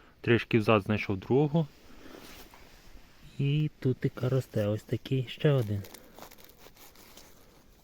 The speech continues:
Так. Ніжка повністю червива. Побачимо, що. Чи можна щось взяти, але я помітив ще щось.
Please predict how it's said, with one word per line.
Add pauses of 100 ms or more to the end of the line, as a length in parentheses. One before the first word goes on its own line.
(100)
Так. (840)
Ніжка
повністю
червива. (160)
Побачимо,
що. (1300)
Чи
можна
щось
взяти, (380)
але (500)
я
помітив
ще
щось.